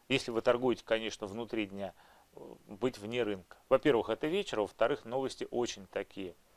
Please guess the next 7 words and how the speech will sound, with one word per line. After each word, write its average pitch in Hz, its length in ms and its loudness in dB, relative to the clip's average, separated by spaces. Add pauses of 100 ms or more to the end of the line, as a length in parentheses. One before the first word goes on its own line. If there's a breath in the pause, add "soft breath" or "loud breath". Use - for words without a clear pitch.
(680 soft breath)
скажем 117 400 0
так, - 440 4 (1200 loud breath)
очень 147 360 6
значимые 170 600 6
для 143 180 8
рынков 143 460 2
и 147 300 4